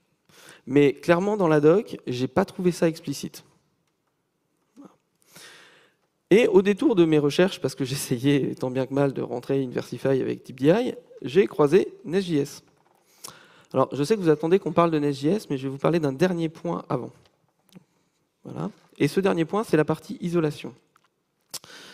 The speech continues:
Donc, c'est un des points qui m'intéresse pas mal, moi, au niveau de la partie, euh, architecture hexagonale, ou, euh, en tout cas, implémentation de ces, ces concepts-là, c'est le fait de pouvoir découper. Et donc, quand vous ut-,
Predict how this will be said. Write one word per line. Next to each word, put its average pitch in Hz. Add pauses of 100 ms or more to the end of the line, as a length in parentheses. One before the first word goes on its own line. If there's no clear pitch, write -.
(380)
Donc, -
c'est -
un 190
des 196
points 214
qui -
m'intéresse 156
pas 185
mal, 190
moi, 151
au 143
niveau 139
de 143
la 135
partie, 147
euh, - (480)
architecture 143
hexagonale, 135
ou, 120
euh, -
en 123
tout -
cas, 143
implémentation 131
de 135
ces, 123
ces 127
concepts-là, 135 (640)
c'est 202
le 156
fait -
de -
pouvoir 165
découper. 151 (920)
Et 131
donc, 220
quand 226
vous 185 (240)
ut-, 160